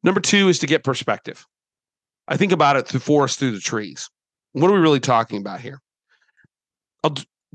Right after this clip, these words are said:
take an example with my son. Uh, he, ten, ten years old, I coach his soccer team, and he's actually pretty good at being goalie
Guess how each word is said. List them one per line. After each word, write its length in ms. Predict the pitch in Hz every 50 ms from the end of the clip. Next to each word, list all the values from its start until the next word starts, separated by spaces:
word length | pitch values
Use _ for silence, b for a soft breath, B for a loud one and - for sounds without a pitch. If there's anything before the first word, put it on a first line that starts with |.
| 143 - -
take 300 | - 175 156 - - - -
an 100 | 135 139
example 500 | 135 127 113 - 135 131 127 127 120 117
with 140 | 110 110 90
my 160 | 107 107 101
son. 540 | 98 - - - 151 135 113 107 110 131 123 _ b b b b b b b _ -
Uh, 280 | 131 127 123 123 120 - - _ _ _ _ _ _ _ _ _ -
he, 280 | 139 - 160 151 - - 131 135 - _ -
ten, 240 | - 147 143 143
ten 240 | 139 - - 151 139
years 200 | 139 143 123 120
old, 260 | 123 120 120 120 120
I 60 | 120 107
coach 240 | - 131 123 120
his 120 | - 120 -
soccer 360 | - 113 107 107 - 120 -
team, 460 | - - 113 107 101 101 101 104 110 b b b b b b b
and 180 | b 127 139 131 _ _ _ _ - -
he's 360 | 127 - - 165 180 190 190
actually 340 | 165 151 156 - - 196 170
pretty 220 | - - 143 139
good 140 | 123 135 139
at 80 | 139
being 180 | - 123 127 123
goalie 420 | 127 139 160 202 247 - - -